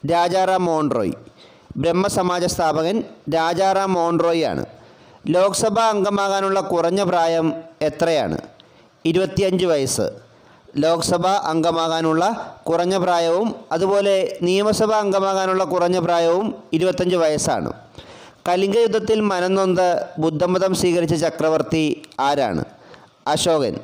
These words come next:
കലിംഗ യുദ്ധത്തിൽ മനംനൊന്ത് ബുദ്ധമതം സ്വീകരിച്ച ചക്രവർത്തി അശോകനാണ്. പ്രാചീന ഇന്ത്യയിലെ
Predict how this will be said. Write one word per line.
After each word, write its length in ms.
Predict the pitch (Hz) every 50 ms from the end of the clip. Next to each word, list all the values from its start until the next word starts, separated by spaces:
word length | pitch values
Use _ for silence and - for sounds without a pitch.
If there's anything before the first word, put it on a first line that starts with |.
| - - - - - - - - - - - _ _ - -
കലിംഗ 260 | 165 165 175 170 180 190
യുദ്ധത്തിൽ 360 | 175 165 180 160 - 208 220 233 220 - - - - - _ _ - - 160
മനംനൊന്ത് 520 | 160 165 175 180 180 180 175 170 175 170 170 151 - - 170 160
ബുദ്ധമതം 480 | 160 156 147 175 180 175 175 185 180 -
സ്വീകരിച്ച 340 | - 175 170 170 160 156 175 147 165
ചക്രവർത്തി 560 | 156 160 - 160 160 160 151 123 156 180 208 220 - - - - - - 147
അശോകനാണ്. 600 | 151 - - 180 185 185 180 165 135 98 80 69 - - - _ _ - - - - - - - - -
പ്രാചീന 420 | 170 175 180 190 185 214 214 220 233 220
ഇന്ത്യയിലെ 380 | 208 196 208 208 208 202 202